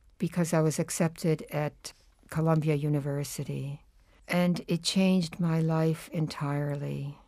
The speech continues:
I came without money. I lived on two thousand dollars a year, and it all practically went to the rental, you know, from the building that Columbia let me, uh, live in.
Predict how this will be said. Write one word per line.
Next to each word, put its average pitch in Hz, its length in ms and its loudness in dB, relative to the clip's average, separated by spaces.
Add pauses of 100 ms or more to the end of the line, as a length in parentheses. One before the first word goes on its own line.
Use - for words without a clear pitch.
(440)
I 175 120 0
came 180 680 4 (120)
without 170 640 2
money. 147 680 0 (800)
I 170 320 2
lived 175 580 4
on 160 200 2
two 180 240 -2
thousand 165 540 0
dollars 160 500 0
a 160 60 0
year, 175 760 2
and 160 120 0
it 165 180 -6
all 175 500 2
practically 156 600 -4
went 160 360 0
to 160 140 -2
the 156 120 -2
rental, 147 800 0 (340)
you 160 100 0
know, 160 140 0
from 160 300 0
the 160 100 0
building 165 460 0
that 160 140 -6
Columbia 156 680 -2 (100)
let 156 240 -4
me, 147 380 -4
uh, 143 120 -4
live 156 320 0
in. 147 340 -4